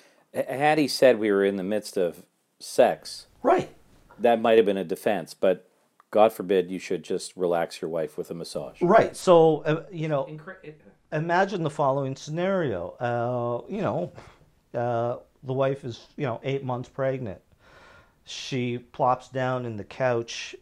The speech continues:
Speaker 2: uh, puts her feet up and says, "Honey, my, you know, my dogs are barking. Can you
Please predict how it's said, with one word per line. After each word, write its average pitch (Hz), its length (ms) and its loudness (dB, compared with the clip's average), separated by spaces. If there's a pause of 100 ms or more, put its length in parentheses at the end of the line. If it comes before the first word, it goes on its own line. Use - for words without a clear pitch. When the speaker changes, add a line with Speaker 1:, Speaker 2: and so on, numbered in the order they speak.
Speaker 2:
uh, 117 720 -2 (280)
puts - 200 -6
her 117 100 -4
feet 127 320 -8
up 113 260 -4
and 104 100 -14
says, 117 280 -6
"Honey, 127 260 -2
my, 107 300 -4 (120)
you 117 160 -6
know, 104 200 -6
my 107 140 -4
dogs 139 440 4
are 113 60 -6
barking. 98 500 -8
Can 104 160 -10
you 107 300 -4